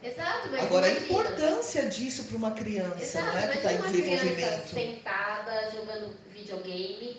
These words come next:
Speaker 1: que não
Speaker 2: Sim.
Speaker 1: senta com uma postura certa.
Speaker 2: Exato.
Speaker 1: Fica muito tempo lá. Então,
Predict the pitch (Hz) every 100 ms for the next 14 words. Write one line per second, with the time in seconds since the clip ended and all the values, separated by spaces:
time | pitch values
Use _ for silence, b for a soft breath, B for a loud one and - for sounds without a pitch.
0 | - 226 233 254 - - 226 214 - -
1 | 180 180 180 - 190 180 - 165 170 -
2 | 160 - - 143 151 151 - - - -
3 | - 269 269 247 262 302 - - - 214
4 | 208 202 190 185 180 - - - - -
5 | 185 202 233